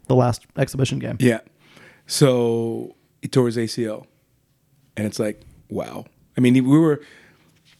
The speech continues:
Speaker 2: we were maybe halfway through the training or toward the end of the training, so we're almost done. And it was just, and then, but,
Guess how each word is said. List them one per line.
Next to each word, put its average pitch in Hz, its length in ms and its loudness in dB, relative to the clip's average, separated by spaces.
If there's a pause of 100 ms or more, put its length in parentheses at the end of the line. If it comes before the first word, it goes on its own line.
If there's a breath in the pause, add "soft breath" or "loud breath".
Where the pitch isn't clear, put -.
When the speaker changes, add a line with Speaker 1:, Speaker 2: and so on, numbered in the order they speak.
(360)
Speaker 2:
we 156 80 4
were 202 140 2
maybe 139 360 0
halfway 131 420 -2
through 143 160 2
the 143 80 4
training 151 380 2
or 123 140 2
toward 143 320 0
the 127 140 -4
end 110 140 -2
of 123 80 -2
the 135 80 -2
training, 143 300 0
so 139 160 0
we're 143 180 6
almost 147 440 -4
done. 107 320 -4 (1500)
And 113 320 0
it - 20 -2
was 110 120 -4
just, - 440 -6 (720)
and 120 120 0
then, 117 320 2
but, 127 280 2